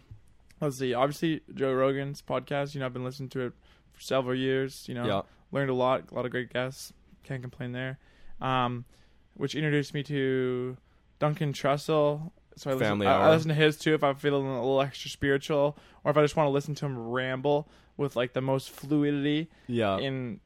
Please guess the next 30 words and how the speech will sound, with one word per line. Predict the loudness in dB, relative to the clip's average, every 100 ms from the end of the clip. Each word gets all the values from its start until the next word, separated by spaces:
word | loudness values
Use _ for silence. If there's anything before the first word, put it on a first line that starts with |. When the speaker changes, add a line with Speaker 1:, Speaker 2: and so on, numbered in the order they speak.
| -18
Speaker 1:
speaking | -8 -6 -4 -4
you | -4
can | -2
ever | 0 0 2
get | 2
out | 2
of |
anyone. | 0 -2 -4 -4
This | 2
Speaker 2:
Hi-, | 6
Speaker 1:
guy | 8
will | 8
Speaker 2:
his, | 10
Speaker 1:
talk | 10 10 6
Speaker 2:
yeah. | 2 4 6
Speaker 1:
and | 8
have | 8 6
an | 4
unreal | 6 8 10 10
vocabulary, | 8 4 6 6 6 4 4 2 -4 -20 -20 -20 -20 -4
and | 0 2
it's | 2
just | -2 2
always | 6 6 6
so | 2
fluid, | 2 2 2
and | -2
you'll |
just, | 0
like, | 0